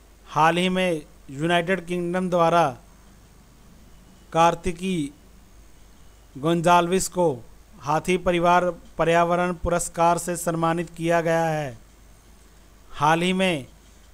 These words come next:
पाकिस्तान देश को तीन अरब डॉलर के आईएमएफ़ बेलआउट पैकेज के लिए मंजूरी मिल गई है। हाल ही में ग्लोबल शतरंज लीग के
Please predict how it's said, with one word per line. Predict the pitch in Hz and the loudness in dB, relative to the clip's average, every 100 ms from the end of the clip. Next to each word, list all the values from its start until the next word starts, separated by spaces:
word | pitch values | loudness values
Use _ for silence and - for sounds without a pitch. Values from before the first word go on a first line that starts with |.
| - | 0
पाकिस्तान | 165 160 180 - 185 185 | 0 0 -4 0 2 2
देश | 165 175 175 | 0 0 -2
को | - 180 165 | -2 0 -2
तीन | - 175 185 202 | -2 -4 -2 -4
अरब | 180 175 165 | -2 0 2
डॉलर | 165 170 180 | 2 2 2
के | 175 175 175 - | -2 -6 -8 -6
आईएमएफ़ | 160 170 170 175 170 - - - - - - - | -2 -2 0 -2 -4 -8 -20 -20 -20 -20 -20 -18
बेलआउट | 127 165 175 185 170 | -2 2 6 4 4
पैकेज | - 170 160 175 151 - | -2 -2 0 -4 -4 -6
के | 180 | -4
लिए | 170 170 175 | -2 -2 0
मंजूरी | 175 170 165 170 175 | 0 0 0 0 0
मिल | 175 175 | -2 -2
गई | 170 165 | 0 0
है। | 156 127 120 - - - - - - - | 0 -4 -10 -20 -20 -20 -20 -20 -20 -16
हाल | - 151 165 | 0 2 4
ही | 185 | 2
में | 185 185 165 113 - - - - 143 | 0 0 -2 -6 -18 -20 -20 -16 -2
ग्लोबल | 165 170 190 | 2 4 2
शतरंज | 185 165 180 185 | 0 -4 -2 -4
लीग | 175 175 180 160 - - | -2 -2 -2 -6 -18 -6
के | 170 135 | -4 -4